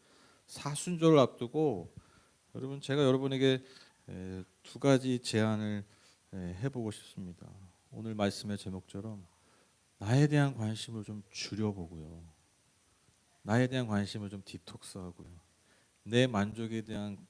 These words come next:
관심을 디톡스하고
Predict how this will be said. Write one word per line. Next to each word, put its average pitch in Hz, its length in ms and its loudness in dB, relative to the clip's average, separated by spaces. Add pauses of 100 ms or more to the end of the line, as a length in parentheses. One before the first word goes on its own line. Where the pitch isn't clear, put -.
(960)
관심을 98 460 -4
디톡스하고 98 960 -8